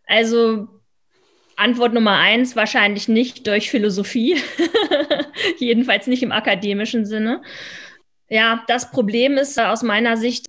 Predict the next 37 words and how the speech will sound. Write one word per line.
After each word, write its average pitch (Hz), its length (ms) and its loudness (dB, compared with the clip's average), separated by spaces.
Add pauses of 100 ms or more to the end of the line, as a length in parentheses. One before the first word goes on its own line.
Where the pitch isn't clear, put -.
(100)
ein 226 180 0
viel 262 160 2
größeres, 247 760 0
ja, 214 240 0
noch. 226 300 0
Also 220 260 -2
ist 233 100 -6
ja 220 140 0
nicht 247 240 -2
so 247 160 0
punktuell, 254 720 0
ähm, 214 480 -2
beschränkt 220 640 -2
auf, 208 380 -4
auf - 260 -6
das - 160 -12
Fleischessen, 208 800 -2
sondern 214 320 0
für 233 120 -2
mich 247 160 0
steht - 200 -4
da 196 120 0
auch 220 60 -6
die 233 80 -8
Frage 226 360 -4
dahinter, 220 600 0
wie 247 240 -4
können 233 460 0
wir 226 360 0
als 202 300 -4
Mensch 226 540 0
wieder 214 280 0
gut 247 360 -4
mit 214 280 -4
uns 254 440 0
in 247 200 -2
Kontakt 240 540 -4